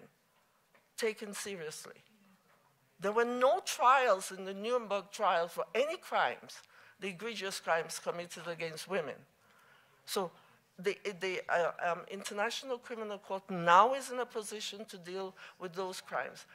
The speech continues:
thanks to the fight of women. And so many women have been ignored in this way because of the pardon of, of, of, uh,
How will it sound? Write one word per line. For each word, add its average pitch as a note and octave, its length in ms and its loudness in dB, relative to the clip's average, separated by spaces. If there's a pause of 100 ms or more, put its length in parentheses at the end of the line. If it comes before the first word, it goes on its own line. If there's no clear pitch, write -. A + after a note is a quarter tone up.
(120)
thanks G#3+ 440 -4
to F#3+ 240 -6 (160)
the F3+ 80 -12
fight - 400 -2
of D3 240 -8
women. C3+ 280 -12 (840)
And G3 120 -10 (280)
so - 320 -6
many B3 240 -6
women G#3 400 -6 (840)
have E3+ 200 -10
been F3+ 200 -12
ignored D#3+ 520 -12 (560)
in E3 200 -10
this D#3 280 -10
way - 80 -20 (720)
because E3 340 -6
of D#3 120 -14
the D#3 80 -10
pardon D3+ 440 -8 (240)
of, D3+ 160 -12 (240)
of, C#3 200 -8 (220)
of, A#2 180 -4 (280)
uh, D#3+ 200 -4